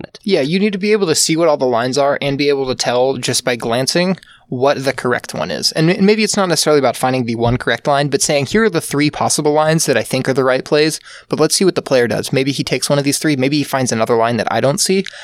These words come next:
Speaker 2: but it's important to be prepared for any of those outcomes. So if he takes an inferior line that you had said, "This is a lot, this is a bad line," and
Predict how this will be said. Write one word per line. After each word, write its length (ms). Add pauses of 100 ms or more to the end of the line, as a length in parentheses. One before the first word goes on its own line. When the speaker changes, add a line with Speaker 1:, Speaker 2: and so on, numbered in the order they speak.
(100)
Speaker 2:
but 100
it's 120
important 460
to 440 (160)
be 100
prepared 380
for 140
any 200
of 80
those 180
outcomes. 440
So 100
if 120
he 60
takes 260
an 80
inferior 420
line 220
that 140
you 60
had 100
said, 220
"This 160
is 140
a 40
lot, 200
this 180
is 60
a 40
bad 300
line," 280
and 60